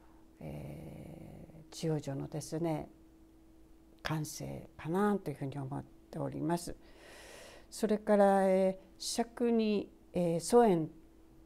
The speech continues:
海女さんになったっていうのはですね、もう三十五歳になったとも、五十二歳の時に剃髪したとも、いろいろ言われておりますけれども、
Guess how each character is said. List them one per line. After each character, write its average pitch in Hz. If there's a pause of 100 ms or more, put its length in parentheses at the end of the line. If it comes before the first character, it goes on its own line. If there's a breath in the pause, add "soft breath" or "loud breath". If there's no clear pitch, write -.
(1500)
海 220
女 202
さ 208
ん 208
に 196
な 208
っ 220
た 175
っ 151
て -
い 143
う 147
の 156
は 143
で 143
す -
ね、 165
も 170
う -
三 208
十 160
五 175
歳 208
に 165
な 156
っ 151
た 135
と 139
も、 147 (340 loud breath)
五 185
十 185
二 165
歳 214
の 180
時 143
に 139
剃 143
髪 139
し -
た 135
と 143
も、 143
い 175
ろ 180
い 170
ろ 170
言 156
わ 156
れ 156
て 170
お 165
り 165
ま 196
す 202
け 170
れ 156
ど 170
も、 196